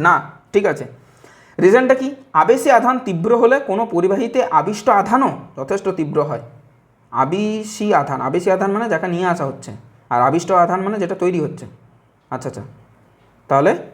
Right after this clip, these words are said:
আধান তীব্র হলে কোনো পরিবাহীতে আবিষ্ট আধানও যথেষ্ট তীব্র হয়, তীব্র হয়। ও আচ্ছা, হ্যাঁ, এটাই ট্রু, এটা অপশন নাম্বার এ। মানে অ্যাসারশনও ঠিক, রিজনও ঠিক, আর ওই রিজনটা ওই অ্যাসারশনের সঠিক ব্যাখ্যা।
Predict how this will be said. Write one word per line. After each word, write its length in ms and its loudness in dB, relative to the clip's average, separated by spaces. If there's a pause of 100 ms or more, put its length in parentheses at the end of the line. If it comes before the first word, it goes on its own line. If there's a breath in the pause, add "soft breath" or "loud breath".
(260)
আধান 260 0
তীব্র 220 -4 (100)
হলে 140 2
কোনো 200 -4
পরিবাহীতে 520 0 (300)
আবিষ্ট 440 -2
আধানও 400 2 (160)
যথেষ্ট 340 -6
তীব্র 280 -6 (120)
হয়, 120 -14 (120)
তীব্র 280 -2
হয়। 200 -6 (300)
ও 60 -2 (140)
আচ্ছা, 160 -10 (100)
হ্যাঁ, 220 -6
এটাই 200 0
ট্রু, 100 -8 (360)
এটা 180 -2
অপশন 220 -2
নাম্বার 220 0 (140)
এ। 20 2 (580)
মানে 160 -4 (180)
অ্যাসারশনও 480 -2
ঠিক, 180 -2 (180)
রিজনও 360 0
ঠিক, 100 -4 (180)
আর 200 4 (300)
ওই 260 4
রিজনটা 420 2 (380)
ওই 140 4
অ্যাসারশনের 560 0
সঠিক 240 -4
ব্যাখ্যা। 280 -6